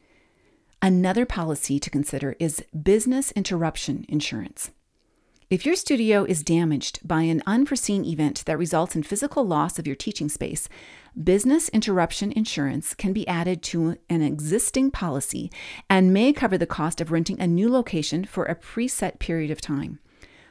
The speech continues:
What and how much insurers will cover is based on your financial records, so keep those up to date with platforms like M-, My Music Staff or QuickBooks. Question number five,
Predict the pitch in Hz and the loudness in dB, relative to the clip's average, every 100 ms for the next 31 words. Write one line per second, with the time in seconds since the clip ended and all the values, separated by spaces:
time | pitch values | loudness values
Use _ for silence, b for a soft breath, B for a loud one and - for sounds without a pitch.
0 | b - 175 240 370 - 190 190 208 214 | b -8 0 0 0 -4 -4 -2 0 0
1 | 196 143 - 175 160 - 220 147 151 - | 0 -2 -2 -2 0 0 0 0 -4 -4
2 | 160 156 - 226 135 123 B B B - | -4 -4 -2 -2 -2 -6 B B B 2
3 | 185 170 226 262 180 180 165 165 - 160 | 2 4 2 2 0 2 2 0 0 0
4 | 196 294 202 170 - 190 - B B - | 2 2 2 0 -2 -8 -10 B B 0
5 | 180 - - 330 330 277 254 - - 185 | 0 0 -2 0 2 4 4 2 -2 0
6 | 175 - 156 - 202 190 - 139 131 - | 0 0 -4 -4 -2 -2 -2 -2 -2 -6
7 | - 151 147 - 175 180 - 190 220 240 | -4 -2 -2 -4 -2 -2 0 0 4 4
8 | 214 208 - 208 190 202 - B B B | 2 -2 -4 -4 -4 -6 -12 B B B
9 | - 170 156 - - - - - - - | -2 0 0 -4 -8 -8 -10 -8 -10 -10
10 | _ _ _ _ _ _ _ _ _ _ | _ _ _ _ _ _ _ _ _ _
11 | _ - 302 - 294 240 185 170 156 143 | _ -2 -2 2 4 4 2 0 0 0
12 | 127 - | -4 -10